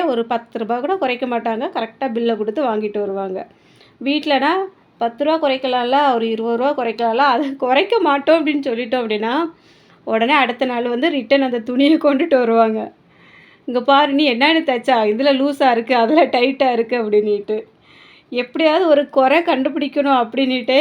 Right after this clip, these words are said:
கொண்டுட்டு வருவாங்க. இதெல்லாம் நிறைய நடக்கும். இதெல்லாம் தாண்டி தான் இந்த மாதிரி நம்ம வந்து வருஷக்கணக்குல வேலை செஞ்சிட்ருக்கோம். "இல்ல,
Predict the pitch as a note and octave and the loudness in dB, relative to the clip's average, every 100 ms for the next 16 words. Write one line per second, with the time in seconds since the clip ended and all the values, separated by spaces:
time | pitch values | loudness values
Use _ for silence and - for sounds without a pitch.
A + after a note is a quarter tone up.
0 | D#4+ C4+ A3+ A3 A3 G#3 G#3 G#3 G3+ A3+ | 2 0 -2 -2 -2 -2 -2 -2 -2 -2
1 | G4+ G4+ _ _ _ _ _ _ _ - | -2 -6 _ _ _ _ _ _ _ -12
2 | B3 A#3+ A3 A3 C4 A3+ A3+ C4+ B3+ A#3+ | -6 -4 -2 0 0 -2 0 0 0 -4
3 | A#3+ A#3 - _ _ - - _ _ _ | -6 -10 -14 _ _ -20 -20 _ _ _
4 | - B3 B3 C#4 D4+ C#4 C4 C#4+ C4+ C4+ | -6 -4 0 0 2 2 2 2 0 2
5 | E4+ C4+ A#3 A#3 B3 C#4 B3+ G#3+ G3+ - | 2 0 0 0 0 0 2 2 0 -6
6 | - - _ B3+ A#3+ A#3 A#3 C#4 D4 A#3+ | -20 -20 _ -4 -2 -2 -2 0 2 2
7 | A3+ B3 A3+ A#3 A#3 C4+ A3+ A#3 B3 A#3 | 0 -4 -4 -2 -2 0 0 0 0 -2
8 | A3 A3+ A3+ G#3 - - - B3+ C4 | -2 -4 -8 -8 -8 -12 -12 -4 2